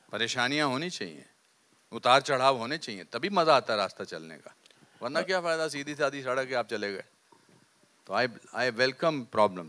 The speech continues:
my, I'm a sum total of my failures and my bad experiences, but I don't remember them।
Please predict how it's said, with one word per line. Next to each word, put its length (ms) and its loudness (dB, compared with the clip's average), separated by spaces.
my, 120 2
I'm 320 0
a 40 4
sum 340 2
total 220 6
of 160 4
my 140 -4
failures 500 -6
and 140 -2
my 120 0
bad 260 0
experiences, 800 -12
but 60 -10
I 140 -2
don't 240 -6
remember 340 2
them। 160 -6